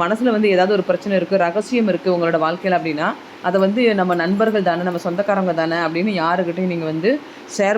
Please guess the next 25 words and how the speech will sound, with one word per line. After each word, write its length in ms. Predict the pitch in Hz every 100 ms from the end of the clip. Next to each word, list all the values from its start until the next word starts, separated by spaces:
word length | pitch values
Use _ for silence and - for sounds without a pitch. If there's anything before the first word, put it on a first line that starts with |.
| -
பண்ணாதீங்க. 360 | 170 165 156
அதை 160 | 156 156
ஷேர் 180 | - 220 240
பண்ணீங்கன்னா 360 | 190 175 202 202
பின்னாடி 240 | 208 220
அதை 120 | 208 175
சொல்லி 280 | 180 190
காட்டி 260 | 208 180 190
உங்களை 240 | 185 160
வந்து 180 | 156 190 190
டீஸ் 260 | 214 -
பண்ணக்கூடிய 340 | 185 165 170 160
வாய்ப்புகள் 420 | 147 165 165 151
வந்து 280 | 151 160 156
இருக்குது. 300 | 156 170 262 - - -
அதனால 300 | 151 170 196
ரகசியத்தை 520 | 185 175 226 247 190
வந்து 180 | 175 190 190
கூடுமான 320 | 190 180 170
வரை 160 | 156 202
கன்னிராசி 460 | 185 185 180 165 233
வெளியில 280 | 185 185 190
சொல்லாம 280 | 185 180 190
இருக்கிறது 340 | 170 156 151
நல்லது. 480 | 156 151 156 160 269